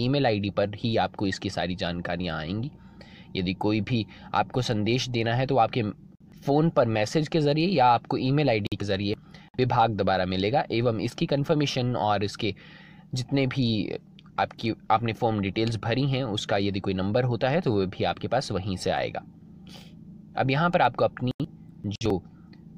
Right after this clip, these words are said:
स्ट्रीम है, जो आपकी प्लस टू में थी, बारहवीं में थी, वह आपको यहाँ पर choose करनी है।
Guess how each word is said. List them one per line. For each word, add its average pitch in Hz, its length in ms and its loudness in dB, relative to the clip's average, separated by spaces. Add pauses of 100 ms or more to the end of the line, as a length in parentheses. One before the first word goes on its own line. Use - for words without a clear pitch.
(340)
स्ट्रीम 170 420 4
है, 107 180 2
जो 95 120 0
आपकी 95 260 0 (440)
प्लस 110 240 2
टू 120 120 0
में 117 140 0
थी, 151 260 0
बारहवीं 95 380 2
में 87 160 0
थी, 160 220 2
वह 113 180 2
आपको 90 280 -2
यहाँ 90 240 -4
पर 101 140 -8
choose 120 300 0
करनी 131 300 0
है। 123 120 -2